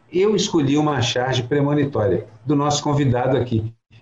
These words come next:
que ele já de-, já ilustrou, já, já acabou de descrever. Porque é por coincidência, já aconteceu em outros programas, eu escolhi como charge histórica uma charge que ele escolheu também.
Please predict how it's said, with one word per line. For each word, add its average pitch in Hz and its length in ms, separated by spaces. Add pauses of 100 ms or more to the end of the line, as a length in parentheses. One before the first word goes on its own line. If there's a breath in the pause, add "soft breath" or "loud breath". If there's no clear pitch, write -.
que 202 220
ele 208 160
já 190 160
de-, 185 200
já 165 180
ilustrou, 175 460
já, 123 140
já 113 300
acabou 120 320
de 135 100
descrever. 127 560 (420 soft breath)
Porque 120 220
é 156 140
por 170 160
coincidência, 143 840
já 123 220
aconteceu 113 500
em 107 60
outros 101 240
programas, 98 680 (360 loud breath)
eu 117 120
escolhi 127 400
como 123 180
charge 110 300
histórica 117 500
uma 127 180
charge 120 320
que - 60
ele 120 80
escolheu 113 380
também. 107 360